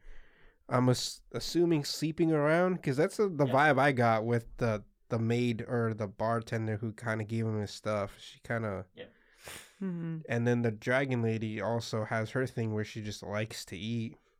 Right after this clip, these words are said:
Speaker 2: Mm-hmm.
Speaker 3: <laughs> There's nothing wrong with
Speaker 1: Yeah,
Speaker 3: that.
Speaker 1: nothing wrong.
Speaker 2: I mean, she's also
Speaker 1: <coughs>
Speaker 2: dragon person, so.
Speaker 3: Yeah.
Speaker 1: I don't,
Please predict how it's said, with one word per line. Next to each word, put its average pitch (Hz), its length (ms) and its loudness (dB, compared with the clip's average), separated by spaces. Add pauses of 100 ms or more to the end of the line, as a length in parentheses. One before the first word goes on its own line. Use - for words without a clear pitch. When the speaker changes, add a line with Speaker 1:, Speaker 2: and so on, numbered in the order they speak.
(140)
Speaker 2:
Mm-hmm. 131 200 -20
Speaker 3:
<laughs> - 760 -20
There's - 220 -6
nothing 226 260 2
wrong 202 300 2
with 208 180 -2
Speaker 1:
Yeah, 123 200 4
Speaker 3:
that. 110 80 0
Speaker 1:
nothing 131 300 2
wrong. 135 200 0 (240)
Speaker 2:
I 156 80 -6
mean, 160 80 -8
she's 127 200 -12
also - 320 -8
Speaker 1:
<coughs> 127 80 -18
Speaker 2:
dragon 120 360 -8
person, - 240 2
so. - 160 2 (480)
Speaker 3:
Yeah. 151 300 2 (340)
Speaker 1:
I 139 60 2
don't, 170 220 4